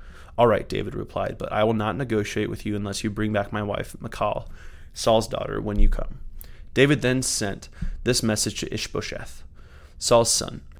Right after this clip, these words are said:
"Give me back my wife, Michal, for I bought her with the lives of a hundred Philistines." So Ishbosheth took Michal from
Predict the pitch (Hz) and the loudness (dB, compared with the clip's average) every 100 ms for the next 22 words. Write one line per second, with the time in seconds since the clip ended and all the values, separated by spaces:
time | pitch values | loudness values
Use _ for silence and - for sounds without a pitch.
0 | - - - - - - 156 180 139 123 | -18 -20 -20 -20 -12 -2 2 6 6 6
1 | 120 107 101 - 104 - 110 - 117 104 | 4 2 0 -2 -8 -4 -4 0 0 2
2 | 107 113 131 123 117 104 101 101 - - | 4 4 4 0 2 0 0 -2 -4 -6
3 | 107 104 - - - - - - - - | -6 -6 -6 -8 -8 -10 -12 -14 -14 -16
4 | - - - - - - - 123 143 156 | -18 -18 -18 -18 -16 -8 0 2 2 0
5 | - 135 - 92 - - - - 127 120 | 0 -2 0 -2 -4 -12 -10 -2 0 0
6 | 110 107 101 104 127 110 | -2 2 2 2 -4 -6